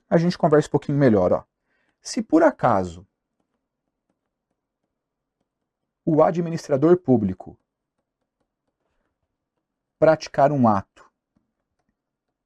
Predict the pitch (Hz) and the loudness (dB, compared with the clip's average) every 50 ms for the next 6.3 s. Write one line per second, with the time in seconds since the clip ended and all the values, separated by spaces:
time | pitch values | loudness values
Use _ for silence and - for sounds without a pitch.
0 | _ _ _ _ _ _ _ _ _ _ _ _ _ _ _ _ _ _ _ _ | _ _ _ _ _ _ _ _ _ _ _ _ _ _ _ _ _ _ _ _
1 | _ _ _ _ _ _ _ _ _ _ _ _ _ _ _ _ - 143 135 131 | _ _ _ _ _ _ _ _ _ _ _ _ _ _ _ _ -4 -2 -2 0
2 | 139 165 190 196 - - - 165 - - - 147 143 123 98 92 110 147 180 - | 0 0 0 -2 -2 -4 -8 -10 -10 -8 -8 -6 -6 -8 -8 -6 -6 -6 -6 -8
3 | - - _ 85 80 - _ _ _ _ _ _ _ _ _ _ _ _ _ _ | -10 -16 _ -20 -20 -20 _ _ _ _ _ _ _ _ _ _ _ _ _ _
4 | _ _ _ _ _ _ _ _ _ _ _ _ _ _ _ _ _ _ _ - | _ _ _ _ _ _ _ _ _ _ _ _ _ _ _ _ _ _ _ -6
5 | 113 120 120 117 110 113 110 110 107 104 101 98 - - 90 90 90 98 131 165 | -2 0 0 2 2 2 2 2 0 0 -2 -4 -8 -12 -14 -12 -8 -6 -6 -6
6 | 139 113 - _ _ _ | -6 -8 -16 _ _ _